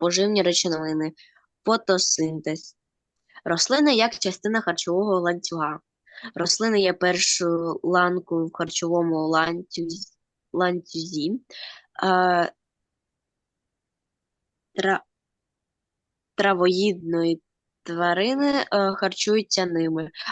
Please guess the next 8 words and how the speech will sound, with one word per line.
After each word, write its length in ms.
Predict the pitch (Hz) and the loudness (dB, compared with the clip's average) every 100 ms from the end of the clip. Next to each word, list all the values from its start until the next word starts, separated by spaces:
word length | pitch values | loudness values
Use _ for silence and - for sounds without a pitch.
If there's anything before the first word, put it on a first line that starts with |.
| - | -2
а 140 | 180 | 0
м'ясоїдні 1080 | 185 185 185 185 175 185 240 247 262 269 - _ _ _ _ _ _ | 2 2 2 2 0 -2 -2 0 0 0 -2 _ _ _ _ _ _
травоїдними. 1040 | - 185 196 196 190 156 156 165 151 151 160 - - - - - - | -2 0 0 0 0 0 -4 -4 -6 -6 -10 -14 -18 -14 -10 -10 -6
Е, 100 | 180 | -6
таким 420 | 175 190 202 185 170 _ _ | -2 -2 2 0 -2 _ _
чином, 520 | - - 262 285 294 254 | -2 0 2 4 2 2
е, 280 | - 190 | 2 0
без 260 | 175 185 180 | 2 0 0